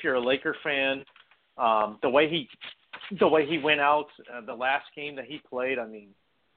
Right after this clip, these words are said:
I mean, I, that's one of the best performances I've ever seen, uh, in, in a guy in his last game playing, playing the sport that, that they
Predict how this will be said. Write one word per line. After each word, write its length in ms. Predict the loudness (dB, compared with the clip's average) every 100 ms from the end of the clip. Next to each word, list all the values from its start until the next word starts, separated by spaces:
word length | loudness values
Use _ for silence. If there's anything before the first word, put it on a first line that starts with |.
| _ _ -20 _ _ _ _ 0
I 120 | 2
mean, 140 | 4 4
I, 100 | 4
that's 260 | 2 -2
one 100 | -10
of 80 | -8
the 60 | -8
best 260 | -8 -10 -12
performances 600 | -12 -8 -8 -10 -4 2
I've 220 | 2 2
ever 180 | -6 -14 -20
seen, 260 | -20 -20 -20 _ _ _ _ _
uh, 220 | -2 0 -2 -6
in, 160 | -16 -12
in 140 | -10
a 60 | -4
guy 240 | 0 0
in 100 | -2 -8
his 120 | -10
last 340 | 0 2 2 0
game 220 | -8 -8 -8
playing, 420 | -8 -6 -8 -16 _
playing 320 | -6 -4 -6
the 80 | -6 -8 0
sport 240 | 2 2
that, 200 | 2 0 0
that 160 | -2 2
they 240 | 0 0